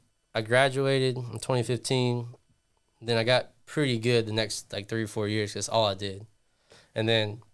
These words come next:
I kinda tapered off a little bit, but I'm trying to still be pretty good.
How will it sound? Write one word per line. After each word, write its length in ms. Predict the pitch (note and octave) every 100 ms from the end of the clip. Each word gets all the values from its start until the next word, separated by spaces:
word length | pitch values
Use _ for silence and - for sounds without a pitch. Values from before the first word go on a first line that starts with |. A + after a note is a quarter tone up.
| -
I 60 |
kinda 240 | A2 B2+ G#2+ G2+
tapered 320 | - A2+ G#2
off 180 | G2 G2
a 60 | G2+
little 260 | G2+ G#2+
bit, 320 | G#2+ A2 G#2 G#2+
but 240 | G2+ - _ _ _
I'm 120 | B2 A#2
trying 340 | - C3 A#2
to 100 | G2+ - _ _ _ _ -
still 280 | - A#2 G#2+
be 120 | A2
pretty 200 | - -
good. 160 | G#2+